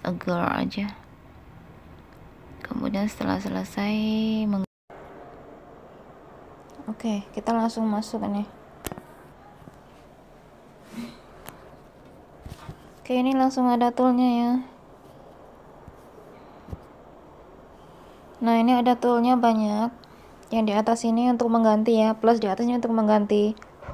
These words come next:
foto kalau kita tidak, kita tidak ingin memakai fotonya ini. Untuk yang panah berlawanan arah ini untuk delete ya. Untuk delete dan juga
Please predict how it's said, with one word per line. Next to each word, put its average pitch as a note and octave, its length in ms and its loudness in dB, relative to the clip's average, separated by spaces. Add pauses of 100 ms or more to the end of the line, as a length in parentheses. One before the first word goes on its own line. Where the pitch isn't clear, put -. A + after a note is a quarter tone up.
(120)
foto A3 320 4
kalau G#3+ 160 4
kita G#3+ 160 -2
tidak, G#3 220 2 (100)
kita A3 240 0
tidak G#3 320 0
ingin G#3 320 0
memakai G3+ 400 0
fotonya G3+ 400 -2
ini. G3+ 320 0 (480)
Untuk A#3 240 0
yang A#3 240 4
panah A3+ 480 2 (640)
berlawanan A3 480 6
arah A#3 240 6
ini B3+ 240 4
untuk B3 240 2
delete G#3+ 400 6
ya. G3+ 160 -2 (1200)
Untuk A3 400 -2
delete A3 320 0
dan G#3 240 -2
juga G3+ 320 0